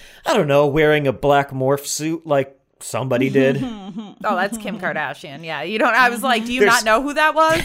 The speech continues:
Speaker 2: Because, like, I wanna name this
Speaker 1: I cou-,
Speaker 2: motherfucker.
Speaker 1: I couldn't tell because it was a black morph suit.
Speaker 2: Is this, I don't, I, I,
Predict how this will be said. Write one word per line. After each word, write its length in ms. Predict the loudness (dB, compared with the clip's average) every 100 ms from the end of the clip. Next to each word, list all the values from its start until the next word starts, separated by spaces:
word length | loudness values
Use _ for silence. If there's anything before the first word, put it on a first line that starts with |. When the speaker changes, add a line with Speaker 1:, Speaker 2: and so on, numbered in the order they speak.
| -4
Speaker 2:
Because, 400 | -4 0 0 0
like, 220 | -2 0
I 100 | 0
wanna 180 | 0 -2
name 260 | -4 -4
this 120 | -2 -2
Speaker 1:
I 80 | -2
cou-, 160 | -4
Speaker 2:
motherfucker. 160 | -6 -6
Speaker 1:
I 40 | -4
couldn't 360 | -2 -2 -2
tell 540 | -4 0 2 2 -2 -6 -20 _ _ _ _ _ -20
because 320 | -12 -8 -8
it 60 | -8
was 120 | -12
a 60 |
black 400 | -10 -8 -8 -8
morph 300 | -4 -2 -2 -6
suit. 360 | -10 -10 -16 _
Speaker 2:
Is 300 | -20 -20 -20 _
this, 200 | -18 -18 -18 -8
I 120 | -2
don't, 240 | 0 -2 -2
I, 180 | -4 -4 -6
I, 200 | -8